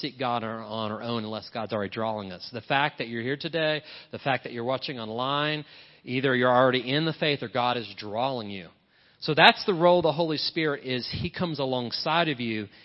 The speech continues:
and His mission is to bring you to Jesus. So He works alongside of you. Now, once you decide to invite Jesus into your life to save you, to forgive you, the Holy Spirit not only works beside you, but guess what? He moves inside of you.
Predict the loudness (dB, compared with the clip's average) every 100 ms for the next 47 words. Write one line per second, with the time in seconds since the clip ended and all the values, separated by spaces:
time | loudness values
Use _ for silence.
0 | -12 -8 -4 -2 -2 -2 -2 -4 -6 -4
1 | -2 0 -2 -2 -4 -2 -2 -4 -8 -6
2 | -2 0 0 -2 -4 -6 -2 0 -2 -2
3 | 0 0 -4 -10 -16 _ _ -20 -20 -20
4 | -4 2 4 6 6 6 4 4 4 8
5 | 8 8 6 0 2 4 8 8 8 6
6 | 8 8 6 4 4 6 6 8 8 6
7 | 0 0 6 8 10 6 4 2 0 4
8 | 4 6 2 0 -4 -16 -18 -2 4 10
9 | 12 12 10 10 10 10 10 12 12 12
10 | 10 10 6 6 6 8 8 10 10 10
11 | 8 4 4 4 2 6 6 6 4 4
12 | 2 4 6 6 6 4 2 0 -6 -20
13 | -4 0 0 4 8 10 10 6 2 -2